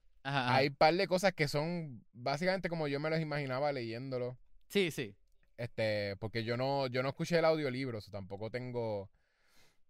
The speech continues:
Speaker 2: no, no tenía como, maybe en los audiolibros a veces le hacen como actuación a la gente y ese tipo de cosas, ¿verdad? Como que
Speaker 1: Algunos,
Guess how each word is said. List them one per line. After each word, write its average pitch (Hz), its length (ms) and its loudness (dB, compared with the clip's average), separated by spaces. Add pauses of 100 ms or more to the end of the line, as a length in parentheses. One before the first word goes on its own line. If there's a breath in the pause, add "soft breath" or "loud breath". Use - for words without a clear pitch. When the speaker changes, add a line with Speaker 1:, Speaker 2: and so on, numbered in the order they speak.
(340)
Speaker 2:
no, 131 380 0
no 139 200 0
tenía 156 380 2
como, 143 240 -2
maybe 135 400 -2
en 151 100 -2
los 151 80 2
audiolibros 147 500 0
a 127 60 4
veces 127 240 -2
le 143 60 0
hacen 151 180 -4
como 139 180 -4
actuación 123 680 -6
a 113 60 -6
la 107 100 -4
gente 110 760 -6
y 98 180 -8
ese 101 120 -10
tipo 113 160 -8
de 113 60 -4
cosas, 113 180 -8
¿verdad? 104 160 -4
Como 139 80 2
que 131 60 0
Speaker 1:
Algunos, 151 240 4